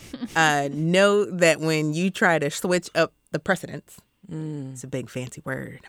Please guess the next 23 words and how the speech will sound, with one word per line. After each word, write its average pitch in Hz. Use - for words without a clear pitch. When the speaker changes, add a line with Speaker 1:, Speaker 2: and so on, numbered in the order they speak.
Speaker 2:
I'm 143
pulling -
out -
here, 147
<laughs> -
that 214
you're 285
gonna 381
ruffle 311
some 226
feathers, -
Speaker 1:
Yeah. 196
Speaker 2:
right? 170
So, 190
like, 165
I 170
think 190
that 160
if 160
you 196
have 170
already 160
set -